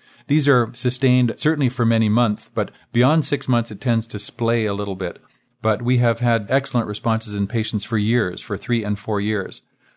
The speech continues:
We have to the point where some people have debated what is the correct duration of treatment. And in some patients who have an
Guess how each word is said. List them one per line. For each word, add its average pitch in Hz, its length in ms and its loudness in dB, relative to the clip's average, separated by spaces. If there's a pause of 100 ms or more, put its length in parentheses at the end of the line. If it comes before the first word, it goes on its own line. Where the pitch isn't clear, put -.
We 120 140 2
have 131 220 4
to 123 100 -2
the 113 100 0
point 120 320 0
where 101 320 0
some 120 220 0
people 113 220 0
have 101 120 -2
debated 101 480 -2
what 110 140 2
is 107 140 0
the 101 100 -4
correct 113 340 -2
duration 107 480 -2
of 95 100 -8
treatment. 98 440 -6 (400)
And 117 160 2
in 110 100 2
some 143 240 0
patients 127 360 0
who 113 100 -2
have 107 160 0
an 101 100 0